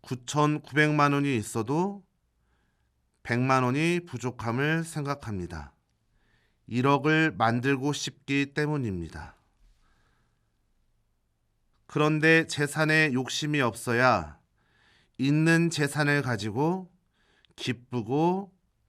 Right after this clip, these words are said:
즐겁고 감사하게 살아갈 수 있는 것입니다. 그러므로 가장 안타까운 삶은 부자가 되려고 애쓰는 삶이 아닐까라는 생각이 듭니다.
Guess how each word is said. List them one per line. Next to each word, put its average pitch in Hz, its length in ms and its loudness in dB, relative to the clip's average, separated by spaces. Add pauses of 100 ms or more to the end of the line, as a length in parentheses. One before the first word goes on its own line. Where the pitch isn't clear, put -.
즐겁고 135 1040 -2 (280)
감사하게 131 920 0
살아갈 147 520 -2
수 139 240 -6
있는 113 320 -4
것입니다. 90 680 -8 (1800)
그러므로 165 560 8
가장 170 480 6
안타까운 156 640 2
삶은 127 640 -2 (840)
부자가 165 500 4
되려고 139 540 2
애쓰는 156 460 0
삶이 151 340 -2
아닐까라는 120 920 0
생각이 127 460 -6
듭니다. 85 540 -10